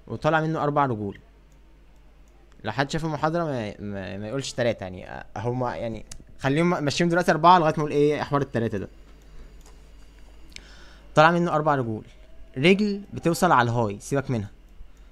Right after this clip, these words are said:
رجل بتوصل على اللو سيبك منها. في رجلين بقى، واحدة اسمها ايكو وواحدة اسمها تريجر.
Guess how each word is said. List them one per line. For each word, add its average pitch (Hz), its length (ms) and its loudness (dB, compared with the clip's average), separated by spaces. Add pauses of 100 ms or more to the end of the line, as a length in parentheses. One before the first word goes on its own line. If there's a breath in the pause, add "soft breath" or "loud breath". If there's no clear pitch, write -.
(180)
رجل 160 360 0
بتوصل 160 340 -2
على 127 160 4
اللو 120 260 0
سيبك 131 300 -4
منها. 107 180 -4 (2500)
في 170 120 4
رجلين 185 400 4
بقى، 196 320 2
واحدة 170 280 2
اسمها 180 320 0
ايكو 233 300 -6 (2500)
وواحدة 160 340 2
اسمها 165 300 -2
تريجر. 107 360 -6